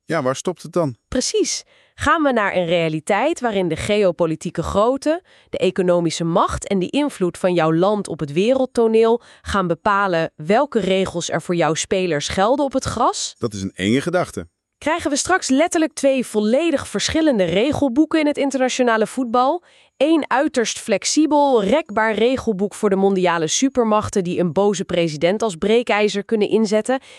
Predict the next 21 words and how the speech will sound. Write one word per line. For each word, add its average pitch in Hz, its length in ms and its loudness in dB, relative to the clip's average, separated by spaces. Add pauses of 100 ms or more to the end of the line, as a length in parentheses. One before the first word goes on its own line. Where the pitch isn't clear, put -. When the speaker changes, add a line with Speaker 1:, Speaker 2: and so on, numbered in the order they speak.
Speaker 2:
en 196 140 0
één 208 300 2
keihard, 247 640 0
onverbiddelijk 240 760 0
regelboek 202 640 0
voor - 140 -2
al 214 160 2
die 202 160 -2
andere, 202 460 0
kleinere 208 500 0
landen? 226 500 2 (180)
Speaker 1:
Dat 170 160 -2
is, - 280 -2 (180)
ja, 98 320 -4 (280)
een 101 420 -2
even 110 420 -2
fascinerende 156 760 -2
als - 240 -4
angstaanjagende 143 840 0
gedachte 131 440 -2
eigenlijk. 71 520 -8